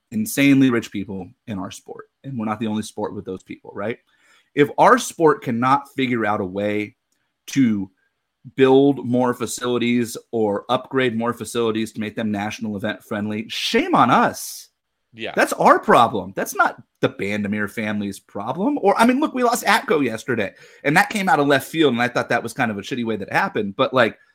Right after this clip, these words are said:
Speaker 1: but also, like, o-, okay, like, the place has been for sale for a while, and they got an offer, and, like, that's their prerogative. It, it's
Speaker 2: Right.
Speaker 1: on us as a sport to figure this out. It's not on anybody else. The people who own the facilities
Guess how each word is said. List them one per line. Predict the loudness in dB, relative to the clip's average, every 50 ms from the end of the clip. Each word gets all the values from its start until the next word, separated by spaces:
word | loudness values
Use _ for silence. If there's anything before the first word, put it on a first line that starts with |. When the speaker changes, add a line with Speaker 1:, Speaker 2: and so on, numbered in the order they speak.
| _ _ _ _ _
Speaker 1:
but | -2 -2 2
also, | 4 2 2 2 4 4 4 4
like, | 4 2 0 0 0 -6 _ _ _ _ _ _ 2
o-, | 2 2 2 2 _ _ 0 2
okay, | 2 2 2 0 -2 0 0 -2 -4 -6 -8 -4
like, | -4 -4 -4 -4 -6 -16 _ _ _ _ _ -14
the | -10
place | -2 0 0 0
has | 0 -2
been | -6 -4
for | -4 -4
sale | -2 -2 -2 -2 -2
for | -4 -4 -4
a | -2 0
while, | 2 2 2 2 0 -2
and | -2 -2 0 0
they | -2
got | -2 0 -2
an | 0 0
offer, | 0 -2 -4 -2 0 0 0 0 -2 -4
and, | 0 2 2 4 4 2 2 -2 -4 -8 _ _ _ _ _ _ _ _ _ _ _ _
like, | -6 -6 -6 -6 _ _
that's | -6 -6 -4 -4 -2
their | 2 2 2
prerogative. | 2 0 -4 0 0 0 0 0 -2 -4 -6 -6 -14 _ -4
It, | -4 -4 -4 -4 _ -6
it's | -6 -2 0
Speaker 2:
Right. | 2 2
Speaker 1:
on | 2 2 2
us | 2 2 0 2 0
as | -4 -4 -4
a | -6
sport | -6 -8 -10 -4 0 2 2 2 2 0
to | -10 -10
figure | -4 -4 -2 0 0 -2
this | -2 -4 -6 -8
out. | -8 -10 -10 -12 _ -6
It's | -6 -4 -2
not | -2 0 2
on | 2 2 2
anybody | 2 0 2 0 0 -2 -2
else. | -6 -6 -6 -8 -6
The | -8 -8
people | -6 -6 -6 -4 -2
who | -2 0
own | 0 0 -2
the | -2
facilities | -4 -6 -8 -2 -2 0 0 0 -2 -2 -4 -4 -6 -10